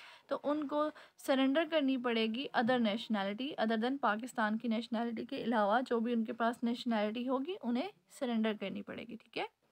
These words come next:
नेक्स्ट आपके पास आ जाती है एज, वो आपकी ट्वेंटी एट ईयर्स होनी चाहिए फर्स्ट नवंबर टू थाउजेंड ट्वेंटी फ़ोर से पहले पहले। मैरिटल स्टेटस आपका अनमैरिड होना चाहिए।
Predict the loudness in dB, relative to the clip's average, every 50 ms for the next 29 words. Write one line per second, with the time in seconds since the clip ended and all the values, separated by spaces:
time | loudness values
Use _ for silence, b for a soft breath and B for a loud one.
0 | b b b b b b b b b b b b b b b -2 0 0 0 0
1 | 0 2 4 4 4 4 2 2 4 6 6 6 6 4 2 2 2 0 0 -2
2 | -2 -2 0 -2 -2 -2 -2 -2 -2 0 -2 -2 -4 -8 -12 _ b b b b
3 | -4 -2 0 0 2 6 8 8 8 6 4 0 -4 -2 -2 0 0 0 -2 -4
4 | -4 -4 -4 -2 -2 -4 -4 -2 -2 -2 -2 -2 -2 0 0 0 0 0 0 -2
5 | -2 -2 -2 -4 -4 -6 -6 _ 0 0 0 0 -2 -2 -2 0 0 2 2 2
6 | 2 0 -2 _ _ _ _ _ _ _ _ _ _ _ _ _ _ _ _ _
7 | _ _ -4 -2 0 0 2 2 0 0 -2 -4 -2 -2 -2 -2 -4 -4 -4 -2
8 | -2 -2 -2 -4 -4 -2 0 0 0 -2 -4 -6 -8 -8 -8 -10 -14 -16 _ _
9 | _ b b b b b b 2 4 6 6 4 4 2 0 0 -2 -2 -4 -6
10 | -6 -4 -2 -2 -4 -2 0 0 0 0 0 -4 -4 -2 0 0 0 0 0 0
11 | 0 0 0 0 -2 -4 -4 -2 -2 -2 -2 0 0 0 0 -2 -6 -8 -8